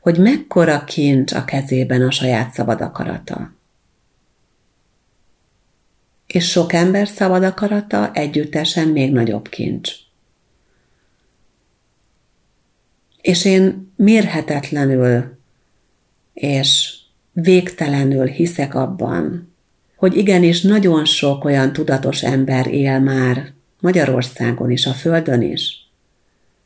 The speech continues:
akik ezt a pozitív valóságot teremtik a saját szabad akaratuk által. És ez nekem különösen azért tetszik, mert ez egy szelíd módszer.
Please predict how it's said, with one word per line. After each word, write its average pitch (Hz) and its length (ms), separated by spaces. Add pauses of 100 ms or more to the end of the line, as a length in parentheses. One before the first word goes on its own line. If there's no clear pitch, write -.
(200)
akik 175 360
ezt 202 220
a 143 80
pozitív 127 600
valóságot 120 760
teremtik 131 520
a 123 60
saját 123 420
szabad - 280
akaratuk - 580
által. - 600 (4000)
És - 200
ez 285 120 (140)
nekem 202 420
különösen 170 600
azért 135 380
tetszik, 143 400
mert 165 200
ez 156 100
egy 143 160
szelíd 147 480
módszer. 123 800